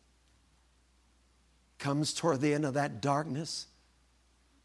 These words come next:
It's rather interesting. He cries out, "It is finished!"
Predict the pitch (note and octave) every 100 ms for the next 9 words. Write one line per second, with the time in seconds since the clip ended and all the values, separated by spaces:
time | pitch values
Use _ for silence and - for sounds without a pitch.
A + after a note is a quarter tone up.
0 | _ _ _ _ - A#2 D3 G3+ G3+ F3
1 | F3+ C3 B2+ - A2+ G2 - _ _ _
2 | _ _ _ _ _ _ - _ _ _
3 | - _ _ _ _ _ _ _ _ _
4 | _ - - E3+ D#3+ D#3+ D#3+ B2+ C#3+ C#3
5 | C3 - - _ _ - _ _ _ _
6 | _ _ _ _ _ _ _ _ _ _
7 | _ _ _ _ _ _ _ _ _ _
8 | _ _ _ _ - G4 A#4 B4 - -
9 | G#4 A4 A#4 A#4 A4+ A#4 - -